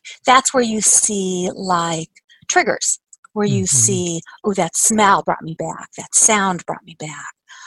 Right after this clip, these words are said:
Speaker 1: Um, the baby, looking at the baby brings up all of this, all of these thoughts, feelings, beliefs, responses." Um, they feel really like they're in their own loop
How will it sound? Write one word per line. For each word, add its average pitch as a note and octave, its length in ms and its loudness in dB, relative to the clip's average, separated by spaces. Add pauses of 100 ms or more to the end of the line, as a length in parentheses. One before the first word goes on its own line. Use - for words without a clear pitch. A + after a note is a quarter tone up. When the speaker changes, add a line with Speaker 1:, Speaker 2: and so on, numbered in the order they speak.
(220)
Speaker 1:
Um, D#3+ 220 -2 (180)
the - 160 -8
baby, G3+ 440 -2 (120)
looking F3+ 280 -6
at - 80 -10
the F3 80 -6
baby G3 520 -4 (440)
brings F#3+ 240 0
up F3+ 100 -2
all A3+ 600 8
of G3+ 140 -2
this, F3+ 480 2 (420)
all G#3+ 240 8
of G3 120 -4
these F3 420 -2 (220)
thoughts, A3+ 240 4
feelings, F#3+ 380 -2
beliefs, F#3+ 880 0 (260)
responses." - 1000 0 (280)
Um, F3 220 2 (200)
they A3+ 80 6
feel D4+ 640 4
really C#4 320 2
like F#3+ 320 0
they're F#3+ 180 2
in G3+ 200 -4
their F#3 260 -4
own G3+ 520 2 (200)
loop G#3+ 420 0